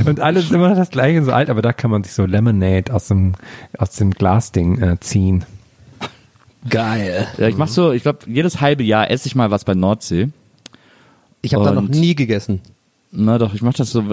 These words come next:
Speaker 3: also weil die, ich denk dann immer so, "Oh geil, Cocktailsoße, ich hab so Bock auf Cocktailsoße, ich liebe Cocktailsoße <laughs> sehr."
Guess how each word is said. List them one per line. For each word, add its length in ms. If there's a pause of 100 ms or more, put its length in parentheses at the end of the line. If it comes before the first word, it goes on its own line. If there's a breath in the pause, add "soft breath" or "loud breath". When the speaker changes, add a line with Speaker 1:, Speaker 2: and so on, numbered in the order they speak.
Speaker 3:
also 240
weil 320
die, 280
ich 140
denk 160
dann 80
immer 80
so, 80
"Oh 60
geil, 180
Cocktailsoße, 580
ich 40
hab 80
so 80
Bock 180
auf 140
Cocktailsoße, 580
ich 60
liebe 180
Cocktailsoße 640
<laughs> 0
sehr." 260